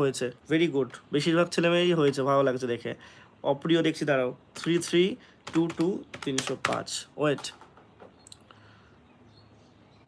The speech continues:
রোল নাম্বারটা অ্যাডমিট কার্ডে পাবে, আবার কোথায় পাবে? রোল নাম্বারটা অ্যাডমিট কার্ডে পাবে।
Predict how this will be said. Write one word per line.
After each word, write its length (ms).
রোল 220
নাম্বারটা 280
অ্যাডমিট 280
কার্ডে 220
পাবে, 180
আবার 160
কোথায় 240
পাবে? 200
রোল 160
নাম্বারটা 280
অ্যাডমিট 260
কার্ডে 220
পাবে। 160